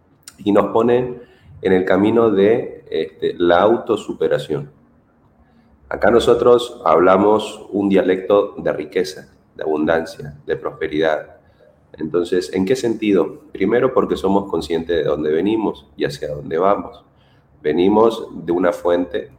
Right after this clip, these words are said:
vaya la religión que, que cualquiera crea, de una, de una fuente de abundancia ilimitada. O sea, nuestro padre es el rey y por ende nosotros somos príncipes.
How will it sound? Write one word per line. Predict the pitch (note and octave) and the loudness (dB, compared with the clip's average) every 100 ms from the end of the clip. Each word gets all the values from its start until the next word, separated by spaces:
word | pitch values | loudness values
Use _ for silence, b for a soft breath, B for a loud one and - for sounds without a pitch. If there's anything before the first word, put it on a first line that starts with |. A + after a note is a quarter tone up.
| _ _ | _ _
vaya | - E2 E2 F2 | -2 0 0 0
la | E2 D#2 | 0 0
religión | D#2 D#2+ D#2 E2 F2 F2+ | 2 0 -2 -2 -2 -2
que, | - D#2+ D#2 - _ | -4 -6 -8 -14 _
que | - D#2+ | -6 -2
cualquiera | E2 D2+ - F2+ E2+ | 0 -2 0 0 0
crea, | E2+ E2+ D2 - - _ _ - | -2 -2 -4 -10 -20 _ _ -6
de | - | -2
una, | G2 F#2+ F2+ - - | 2 2 2 -2 -8
de | - F2 | -8 -2
una | G#2 G#2 | 2 0
fuente | - G2 G2+ G2+ G#2+ G#2+ | 0 0 0 0 -2 -2
de | - | -2
abundancia | E2 D#2+ D#2+ E2+ F#2 - F#2+ - | -2 0 -2 0 0 0 -2 -2
ilimitada. | F#2 E2 E2 D2 C#2+ C#2 - _ _ _ _ _ _ | -6 -4 -6 -6 -6 -8 -14 _ _ _ _ _ _
O | - | -8
sea, | D#2+ D2+ | -2 -2
nuestro | D#2 - E2 | -2 -2 -4
padre | - F2 F#2+ | 0 2 2
es | F#2+ F#2 | 0 -2
el | E2+ | -4
rey | E2 F#2 G2+ G2 | 0 0 0 -2
y | F2+ | -4
por | - D#2+ | -2 0
ende | F2+ F#2 | 0 0
nosotros | D#2+ D2 D#2+ E2+ | -2 -4 -6 -8
somos | - D#2+ E2+ G2 - - | -8 -4 -2 -2 -4 -8
príncipes. | E2+ D2+ - - - _ | -6 -6 -10 -20 -20 _